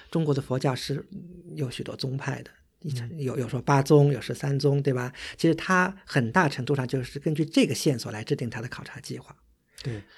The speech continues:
Speaker 2: 因为这个，因为长盘是个，是个僧人嘛，而且他的这个宗派，呃，大家也知道，他是属于这个净土真宗。
Speaker 1: 净土真宗，
Speaker 2: 虽然是日本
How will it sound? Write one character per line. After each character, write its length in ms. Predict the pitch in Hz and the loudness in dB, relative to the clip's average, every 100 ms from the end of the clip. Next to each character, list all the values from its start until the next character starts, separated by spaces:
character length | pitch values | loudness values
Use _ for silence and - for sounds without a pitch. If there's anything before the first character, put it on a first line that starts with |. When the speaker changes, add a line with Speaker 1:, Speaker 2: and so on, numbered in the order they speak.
| - - | -14 -4
Speaker 2:
因 120 | 165 | 2
为 100 | 170 | 4
这 160 | 160 | 4
个， 600 | 131 120 117 113 113 117 120 _ _ | 2 0 0 0 0 -2 -6 _ _
因 140 | 190 | 0
为 60 | 151 | 0
长 200 | 143 139 | 4 4
盘 160 | 147 151 | 6 6
是 120 | 151 | 4
个， 60 | |
是 320 | 123 - - 147 | 2 0 -2 2
个 140 | 135 | 2
僧 240 | - 190 | 4 6
人 180 | 208 107 | 6 4
嘛， 200 | 101 98 | 0 -6
而 80 | 123 | -4
且 160 | 131 113 | -2 -4
他 320 | - 160 165 | 0 2 2
的 100 | 160 | 2
这 160 | 143 123 | 0 -2
个 300 | 117 107 107 | -2 -2 -4
宗 240 | - 120 | -4 -4
派， 320 | 110 117 98 - - - - | 0 0 -2 -8 -20 -18 -8
呃， 80 | 127 110 113 - | -6 -4 -6 -6
大 140 | 117 | -4
家 140 | 110 | -2
也 160 | 110 98 | -4 -6
知 180 | - 110 | -6 -6
道， 160 | 104 127 120 101 | -6 -8 -10 -8
他 160 | - | -6
是 100 | 113 | -6
属 240 | 107 - 107 | -6 -10 -10
于 160 | 104 | -8
这 240 | 107 113 104 | -6 -6 -8
个 180 | - 123 135 | -10 -12 -2
净 160 | 151 | 0
土 160 | 139 131 | 0 4
真 200 | 147 160 | 8 8
宗。 20 | |
Speaker 1:
净 180 | 143 123 | 6 2
土 60 | |
真 260 | - 151 156 | 8 10 10
宗， 200 | 165 160 | 8 8
Speaker 2:
虽 160 | 165 196 | 8 10
然 160 | 202 | 10
是 280 | 120 190 175 | 10 8 8
日 180 | 220 196 | 6 4
本 240 | 139 107 | 4 0